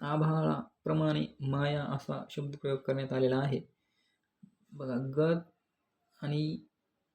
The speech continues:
आभाळाप्रमाणे हे दोन शब्दाचा प्रयोग करण्यात आलेला आहे.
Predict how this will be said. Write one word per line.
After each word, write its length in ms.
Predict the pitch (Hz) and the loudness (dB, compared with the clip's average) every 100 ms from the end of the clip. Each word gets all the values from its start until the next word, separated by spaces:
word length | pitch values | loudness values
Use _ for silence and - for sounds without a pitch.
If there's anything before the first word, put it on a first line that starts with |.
| _ | _
आभाळाप्रमाणे 920 | 151 151 170 165 143 131 127 131 160 170 - _ - | -2 2 4 4 2 4 4 2 0 -4 -10 _ -20
हे 220 | 160 143 147 | -10 -6 0
दोन 220 | 170 175 | 2 2
शब्दाचा 480 | 170 160 156 151 156 | 2 0 2 0 0
प्रयोग 260 | 156 151 | 2 2
करण्यात 380 | 151 147 143 143 | 0 -4 -4 -2
आलेला 260 | 139 139 135 | 0 2 2
आहे. 220 | 151 | 2